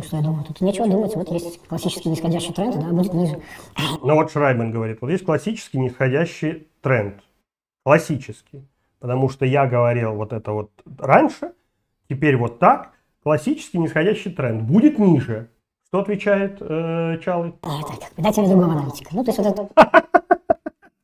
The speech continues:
Speaker 2: Ну, точно. <laughs> Абсолютно точно.
Speaker 1: Вот другого аналитика, потому что мне не нравятся выводы, это как раз вот свидетельствует о том, что, а, значит, идёт вот этот вот момент черри-пикинга, и это на самом деле с-,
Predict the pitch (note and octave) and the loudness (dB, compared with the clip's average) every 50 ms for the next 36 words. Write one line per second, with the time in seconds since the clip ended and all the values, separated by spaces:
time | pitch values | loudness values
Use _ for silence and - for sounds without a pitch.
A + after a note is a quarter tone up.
0 | _ - - F3+ A#3 A3+ G3+ - - - - - E3+ E3 - _ _ _ _ _ | _ -6 -2 -2 -2 0 2 0 0 0 -4 -8 -8 -8 -8 _ _ _ _ _
1 | - C4+ - - - D4+ G3 - _ - - - _ _ _ _ _ _ _ - | -4 -2 -2 -2 -2 -4 -4 -4 _ -14 -14 -14 _ _ _ _ _ _ _ -12
2 | - C3 - F3 F#3 A3 A3+ A3 E3 - - B2 A2+ - - _ _ _ _ _ | -10 -2 2 4 4 4 2 -2 -4 -4 -4 -6 -8 -8 -10 _ _ _ _ _
3 | _ _ _ _ _ _ _ - - F3+ E3 F3+ F#3 F#3 F#3 E3 D#3+ E3 G3 B3 | _ _ _ _ _ _ _ -4 -2 0 2 4 4 4 2 2 0 0 0 -2
4 | B3 A#3+ - - - - - - - F#3 - - F#3+ F#3 F#3 F3+ F3+ E3+ E3 - | -2 -4 -8 -10 -14 -18 -18 -10 -6 -4 0 2 2 2 2 2 0 -2 -2 2
5 | F3+ A3+ C#4 A3 F3 D#3+ D#3+ D#3+ - - F3+ F3+ F3 F#3 - - - - - - | 4 4 4 4 2 0 -2 -4 -8 -8 -8 -6 -6 -8 -12 -14 -20 -20 -20 -20
6 | - - - - F#3 G3+ G#3 G#3 G3+ F3+ F3 E3 G3 A#3 A3+ A3+ A#3 - F#3 F#3 | -20 -16 -4 2 6 6 6 6 4 0 -2 0 0 0 0 0 0 0 0 0
7 | F3+ F#3 F3+ F#3 - - - - - - E3 E3 E3 E3 E3 D#3 D#3+ D#3 - - | 0 -2 -6 -10 -16 -20 -20 -18 -12 -8 -6 -4 -4 -2 -4 -4 -6 -8 -14 -20
8 | - - - - - _ _ _ - - - D#3 - E3 F#3+ F3+ A3+ C4 A#3+ F#3+ | -20 -20 -20 -20 -20 _ _ _ -18 -14 -12 -10 -4 2 6 8 8 8 6 4
9 | A3+ G#3+ G#3+ - G3+ F#3+ F3+ F#3 F3+ F#3+ A3 G#3+ A3 - G#3 F#3 F3+ G#3+ C4 B3 | 2 2 2 2 2 0 0 2 2 2 2 2 2 2 2 2 4 4 2 2
10 | B3+ G#3 - - - - - - - - - - - A3+ A3+ C4 D4+ D4+ C4 - | 2 0 0 -2 -4 -10 -16 -20 -20 -20 -4 4 8 10 10 10 10 10 6 4
11 | - A#3+ B3 A#3 G3+ F#3 A3+ A#3+ A#3 G#3 F#3 F3+ F#3 - - - - - - | 4 2 2 4 4 6 6 6 6 4 4 0 -2 -4 -8 -12 -10 -6 -4